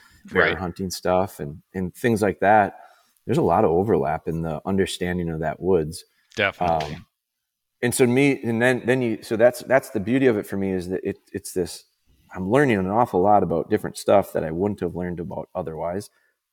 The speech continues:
Speaker 1: Plus, I'm learning an awful lot about my dogs 'cause I have to work them a little differently,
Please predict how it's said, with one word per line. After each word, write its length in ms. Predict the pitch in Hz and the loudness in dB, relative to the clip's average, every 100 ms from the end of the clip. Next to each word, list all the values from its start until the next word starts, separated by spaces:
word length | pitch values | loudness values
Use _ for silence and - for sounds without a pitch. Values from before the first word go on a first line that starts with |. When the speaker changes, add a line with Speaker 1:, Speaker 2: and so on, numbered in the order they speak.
| - | -14
Speaker 1:
Plus, 580 | - 123 104 98 - - _ _ _ _ _ | 0 2 2 0 -8 -14 _ _ _ _ _
I'm 180 | 95 95 | -6 -2
learning 300 | 107 110 95 | 0 0 -2
an 100 | 92 | 0
awful 300 | 98 101 98 | 0 0 2
lot 240 | 92 90 | 6 6
about 260 | 92 87 - | 4 2 2
my 140 | 85 | -2
dogs 440 | 82 92 127 95 - | 0 2 2 0 -4
'cause 160 | 92 | -2
I 80 | 85 | 0
have 280 | 87 90 - | 2 0 0
to 100 | 101 | -2
work 300 | 95 98 - | 0 0 2
them 200 | 104 110 | 2 2
a 80 | 110 | 0
little 200 | 87 76 | -4 -6
differently, 600 | 80 - 80 - 78 | -10 -8 -12 -10 -12